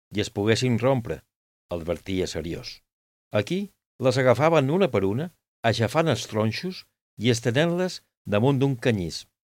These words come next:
A diari les anaven bregant com si es rentàs una roba delicada i sense malbaratar-les. Per fer-ho, s'untaven les mans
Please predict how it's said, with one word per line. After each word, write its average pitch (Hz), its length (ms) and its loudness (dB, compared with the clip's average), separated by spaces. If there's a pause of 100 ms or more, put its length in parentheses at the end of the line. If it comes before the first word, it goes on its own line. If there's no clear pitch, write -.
(280)
A 92 80 4
diari 135 400 4
les 117 220 4
anaven 127 320 4
bregant 110 420 6 (400)
com 131 80 2
si 120 160 2
es 120 80 8
rentàs 123 480 2
una 151 160 4
roba 143 160 4
delicada 131 560 4 (320)
i 123 80 4
sense 123 320 2
malbaratar-les. 104 880 2 (880)
Per 90 160 -4
fer-ho, 110 300 2 (320)
s'untaven 139 420 0
les 120 180 2
mans 104 380 0